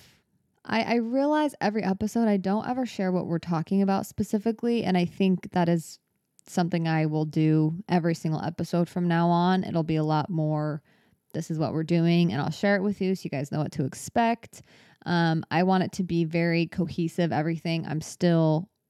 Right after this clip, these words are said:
in the works of that, but I feel like I have a good, I have a good, like, I have a hang of how to do this now. And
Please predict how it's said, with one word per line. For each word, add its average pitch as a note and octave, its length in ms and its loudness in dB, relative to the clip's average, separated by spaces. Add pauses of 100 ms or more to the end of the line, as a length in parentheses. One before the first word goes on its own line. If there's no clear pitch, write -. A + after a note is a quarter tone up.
(240)
in F3+ 120 0
the E3+ 100 2
works E3+ 260 0
of A#3+ 60 -4
that, A#3+ 180 0
but F3 100 0
I E3 80 0
feel F3+ 180 -6
like F3 120 -6
I D#3 60 -6
have E3 200 -4
a D#3 40 -6
good, D3 440 0 (440)
I G#3 80 2
have B3+ 160 4
a C#4+ 60 -2
good, F#3+ 520 -4
like, F3+ 160 -8
I F#3 40 -4
have G3 180 0
a - 20 2
hang D#3+ 320 0
of - 140 -10
how E3+ 120 -2
to E3 80 2
do D#3 220 0
this F#3 260 2
now. A#3 300 -2 (560)
And F3 520 0